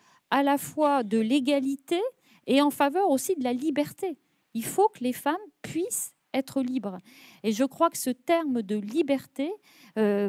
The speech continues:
précisément, il, il, il ne faut pas, euh, le mettre de, de côté.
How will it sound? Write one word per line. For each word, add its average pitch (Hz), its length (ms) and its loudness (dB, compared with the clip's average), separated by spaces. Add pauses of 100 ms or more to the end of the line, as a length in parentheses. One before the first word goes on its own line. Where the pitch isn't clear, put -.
(120)
précisément, 262 840 0
il, 294 240 0
il, 226 240 -4
il 233 240 2
ne 311 140 4
faut 285 260 0
pas, 277 340 2 (440)
euh, 233 400 6
le 233 200 4
mettre 254 520 0
de, 208 440 -2
de 233 120 2
côté. 226 380 -4